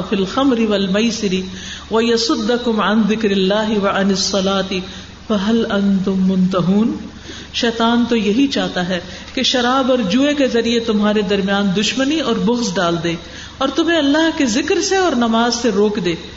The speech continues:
اور کیا تم باز آنے والے ہو؟ پھر اسی طرح آپ دیکھیں، نماز جب ہم شروع بھی کر دیتے تو شیطان اتنے خیال ڈالتا ہے کہ وہ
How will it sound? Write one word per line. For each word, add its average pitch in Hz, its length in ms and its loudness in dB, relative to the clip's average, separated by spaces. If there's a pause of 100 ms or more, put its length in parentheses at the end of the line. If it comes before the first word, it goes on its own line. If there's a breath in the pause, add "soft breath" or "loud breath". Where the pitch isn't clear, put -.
(200)
اور 196 100 -4
کیا 208 280 -2
تم 208 220 0
باز 185 260 0
آنے 196 180 0
والے 208 320 0
ہو؟ 269 80 -4 (1200)
پھر 254 120 2
اسی 247 260 -2
طرح 226 240 0
آپ 202 140 -2
دیکھیں، 208 300 -2 (340)
نماز 202 460 0
جب 269 140 2
ہم 254 80 0
شروع 330 300 2
بھی 370 100 4
کر 330 240 0
دیتے 285 260 0
تو 302 80 0
شیطان 269 380 0 (140)
اتنے 339 340 -2 (120)
خیال 302 320 0
ڈالتا 208 420 0
ہے 196 120 -8 (960)
کہ 254 60 -4
وہ 269 200 2